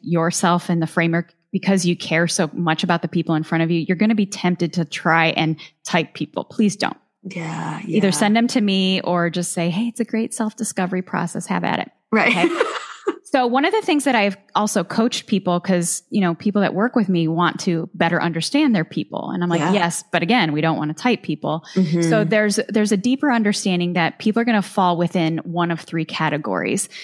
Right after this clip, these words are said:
Speaker 1: So there's nine basic Enneagram types. And within those nine, there's three different, um, centers of intelligence, right?
Speaker 2: Oh.
Speaker 1: We have the body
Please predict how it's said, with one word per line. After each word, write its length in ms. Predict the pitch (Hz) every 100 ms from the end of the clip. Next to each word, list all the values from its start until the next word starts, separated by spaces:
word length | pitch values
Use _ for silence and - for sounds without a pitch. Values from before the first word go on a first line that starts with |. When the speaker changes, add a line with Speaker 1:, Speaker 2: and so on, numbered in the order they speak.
| -
Speaker 1:
So 260 | - 220 196
there's 240 | 190 190
nine 320 | 202 196 220 247
basic 340 | 202 202 220 -
Enneagram 560 | 180 175 165 170 165
types. 380 | - 165 160 -
And 120 | 185
within 420 | 185 185 - 208
those 200 | 220 214
nine, 300 | 196 175 175
there's 220 | 175 165 -
three 340 | 175 180 175
different, 520 | 165 170 170 160 165 -
um, 240 | 170 160
centers 380 | 160 208 196 175
of 100 | 165
intelligence, 760 | 165 160 160 156 - - -
right? 340 | 175 165 180 - _ -
Speaker 2:
Oh. 140 | 190 180 - _ -
Speaker 1:
We 120 | 190
have 340 | 180 170 165 170
the 60 |
body 520 | 160 170 160 175 220